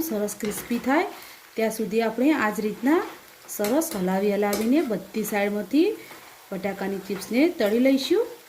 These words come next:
તો તમે જોઈ શકો છો, એકદમ સરસ ક્રિસ્પી આપણા આ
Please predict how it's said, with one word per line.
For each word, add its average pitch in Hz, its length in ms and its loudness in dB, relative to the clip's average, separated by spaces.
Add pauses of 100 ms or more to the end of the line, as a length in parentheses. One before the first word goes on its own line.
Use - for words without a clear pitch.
(1500)
તો 254 80 2 (160)
તમે 208 220 -4
જોઈ 214 200 2
શકો 254 260 2
છો, 349 80 0 (140)
એકદમ 247 460 2 (120)
સરસ 254 320 2 (640)
ક્રિસ્પી 269 460 0 (400)
આપણા 208 340 -4
આ 311 80 0